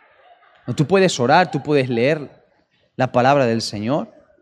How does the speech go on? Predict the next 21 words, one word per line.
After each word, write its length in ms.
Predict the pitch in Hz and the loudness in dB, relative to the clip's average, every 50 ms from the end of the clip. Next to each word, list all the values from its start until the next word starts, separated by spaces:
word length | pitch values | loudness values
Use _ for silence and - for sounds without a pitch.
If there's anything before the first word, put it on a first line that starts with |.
| _ _ _ _ - - - | _ _ _ _ -20 -10 -10
tú 100 | 139 - | -6 2
puedes 300 | 190 208 202 175 - 151 | 4 6 6 6 4 0
hablar 300 | 123 120 143 160 160 - | 2 2 2 2 2 0
con 180 | 143 127 123 | -2 0 0
Dios, 180 | 131 165 180 - | 2 2 0 0
porque 180 | - 139 127 | -2 -6 -4
cualquier 600 | 117 139 131 127 127 - 175 196 202 196 - - - - | 2 2 2 2 4 2 2 2 2 0 -4 -14 -16 -4
obstáculo, 580 | - 131 113 - - - 185 180 - 151 135 127 | -4 -4 -4 -4 -2 0 0 0 2 2 2 2
la 120 | 120 123 | 2 2
Biblia 160 | 135 170 196 196 | 2 4 2 4
me 100 | 180 151 | 4 2
enseña 360 | 143 131 - 156 135 127 113 | 0 0 -2 -2 -2 -2 -4
que 100 | 110 110 | -4 -6
Jesús 380 | 123 127 - - 170 147 127 | -6 -6 -4 -2 -4 -2 0
vino 300 | 160 175 135 117 110 104 | 0 0 2 2 0 0
para 180 | - 127 117 113 | 0 0 0 0
que 160 | 117 113 101 | 0 -4 -4
tú 200 | - - 160 175 | -4 -2 0 2
y 60 | 165 | 4
yo 100 | 160 160 127 | 4 4 2
precisamente 760 | 123 113 - - 170 - 214 190 175 147 127 120 - 135 127 | 2 -4 -4 -4 -4 -2 0 2 2 2 0 0 -2 -6 -8